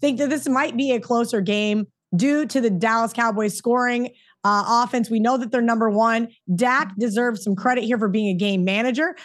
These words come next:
I actually came over the top. I laid two with the Bills. I came back, took Dallas plus eight and a half in a teaser. Look, can we just get the Bills to win by, you know, three, four, five, six, or seven points? And I would be a very happy girl.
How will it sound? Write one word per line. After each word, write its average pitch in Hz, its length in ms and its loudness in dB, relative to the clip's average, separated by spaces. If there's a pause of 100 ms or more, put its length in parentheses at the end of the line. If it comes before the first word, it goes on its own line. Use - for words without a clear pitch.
(140)
I 339 220 0
actually - 260 -6
came 254 260 -4
over 277 240 0
the 277 100 0
top. 233 280 0
I 196 100 0
laid 240 360 -2
two 294 140 -2
with 262 120 -2
the 240 60 -2
Bills. 220 260 0
I 226 60 0
came 233 240 -2
back, 220 320 -2 (400)
took 339 320 0 (120)
Dallas 269 420 0
plus 254 340 -2
eight 240 160 -4
and 226 80 -2
a 208 100 0
half 226 260 -2
in 185 120 0
a 180 60 0
teaser. 320 560 0 (260)
Look, - 140 -2
can 349 140 -2
we 381 80 0
just 539 160 -2
get 554 140 -2
the 285 80 -2
Bills 277 520 2
to 269 100 -2
win 240 240 0
by, 240 380 0
you 277 100 -2
know, 196 200 -2 (340)
three, 320 280 0
four, 294 320 2
five, 285 340 -2
six, 277 300 -4
or 233 80 -2
seven 240 300 -2
points? 254 320 -2
And 202 100 -4
I 214 100 -2
would 208 80 -2
be 202 100 0
a 190 160 -2
very 196 380 0
happy 175 280 -2
girl. 165 380 -4